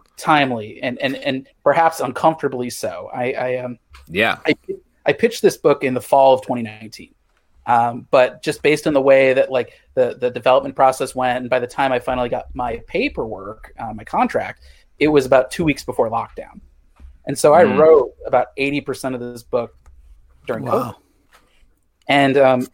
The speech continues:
Speaker 1: it was, you know, it was, it was, but when you think about it, you know, you think, like, the rise of sort of the, the, the evangelical megachurches, the fetishizing of the military and survival prepping, kind of the general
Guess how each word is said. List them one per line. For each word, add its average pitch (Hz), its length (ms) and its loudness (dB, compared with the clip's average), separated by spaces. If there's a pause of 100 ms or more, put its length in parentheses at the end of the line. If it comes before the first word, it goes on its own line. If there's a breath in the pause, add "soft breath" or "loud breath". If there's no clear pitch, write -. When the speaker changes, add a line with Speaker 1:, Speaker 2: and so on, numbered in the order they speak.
Speaker 1:
it 165 100 4
was, 160 200 0
you 185 80 0
know, 160 120 4
it 165 60 2
was, 147 200 0
it 160 80 -6
was, 151 260 -4 (440)
but 175 80 0
when 175 140 0
you 151 60 -4
think 240 200 0
about 135 200 4
it, - 80 -4
you 127 60 -6
know, 135 60 -2
you 127 100 -4
think, 135 180 -6
like, 131 160 2
the 123 100 0
rise 123 420 4
of 131 180 -4
sort 127 200 -2
of 120 60 -6
the, 117 120 -10 (200 soft breath)
the, 123 140 2
the 123 220 2
evangelical 131 520 4
megachurches, 120 800 0
the 113 80 -14
fetishizing 123 720 0
of 117 80 -10
the 120 60 -8
military 123 640 -2
and 123 100 -10
survival 120 640 -6
prepping, - 400 -4 (260 soft breath)
kind 156 120 0
of 139 80 2
the 127 140 0 (100)
general 123 520 2